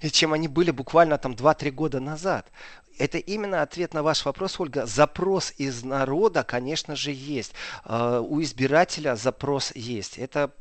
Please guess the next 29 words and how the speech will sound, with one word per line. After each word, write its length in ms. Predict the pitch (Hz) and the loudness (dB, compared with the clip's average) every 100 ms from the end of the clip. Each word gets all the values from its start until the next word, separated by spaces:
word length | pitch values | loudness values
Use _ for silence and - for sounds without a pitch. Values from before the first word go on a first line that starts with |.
| - | -10
вот 160 | 139 - - - | -10 -10 -20 -8
чётко 480 | - - 170 - 135 | 2 4 4 0 -8
стоит 400 | - 127 170 202 | -2 -2 -2 -4
сейчас 480 | - 113 143 151 - - - | -10 -6 0 -2 -2 -10 -10
в 120 | - | 2
повестке, 640 | 127 123 160 - - 131 | 2 2 -2 -4 -4 -2
в 240 | 120 117 - | -4 -8 -8
предвыборной 640 | 131 123 143 131 123 123 | -8 -4 -4 -2 -4 -4
борьбе, 540 | 110 120 113 127 151 - - - | -2 -4 -4 -4 -4 -4 -14 -10
э, 480 | 110 110 113 113 110 | -6 -4 -4 -4 -6
в, 20 | |
в 200 | 110 107 | -8 -8
Европарламент. 1040 | 107 127 123 - 131 127 127 98 87 82 - | -2 0 0 0 0 2 -2 -2 -6 -14 -18
И 200 | 110 120 | -10 -2
в 80 | 151 | -2
этом 240 | 170 160 | 0 -4
отношении 540 | 151 147 143 180 196 | -2 -2 -2 -2 -4
на 140 | 160 139 | -4 -4
перегонки 560 | 147 139 165 156 - | -4 -2 -2 -2 -8
прям 260 | 214 247 208 | -8 -6 -4
бегут, 340 | 165 139 139 | -4 -4 -8
кто 220 | - - 147 | -8 -6 -6
сейчас 420 | - - 139 - - - | -4 -2 -2 -2 -10 -10
более 440 | 120 175 175 143 | 0 8 10 10
консервативен, 840 | 135 139 - 135 135 - 202 208 160 | 6 0 2 2 2 2 -4 -4 -6
со-, 260 | - - | -8 -8
оставаясь 540 | 139 - 139 147 165 - | -8 -2 -2 0 -2 -4
при 180 | 151 147 | -2 -4
этом 220 | - | -2